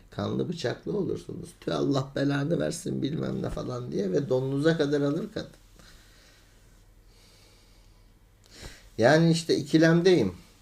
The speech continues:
Bir yandan evlenin diyesim var. Bir yandan manyak mısınız, ne evleneceksiniz diyesim geliyor. En güzeli dini nikah moruk. Mehiri baştan veriyorsun. Kadın ne isterse.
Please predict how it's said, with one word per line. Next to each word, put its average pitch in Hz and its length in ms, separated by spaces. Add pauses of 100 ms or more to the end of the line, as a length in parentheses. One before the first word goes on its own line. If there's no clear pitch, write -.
(120)
Bir 113 60
yandan 160 360
evlenin 151 540
diyesim 101 440
var. 139 280
Bir 131 60
yandan 139 520 (400)
manyak 127 460
mısınız, 92 380
ne 113 100
evleneceksiniz 92 880
diyesim 95 440 (460)
geliyor. 90 360 (600)
En 143 220
güzeli 110 420
dini 104 320
nikah 82 380
moruk. 82 320 (300)
Mehiri 107 440
baştan 92 480
veriyorsun. 80 560 (340)
Kadın - 340
ne 78 80
isterse. - 540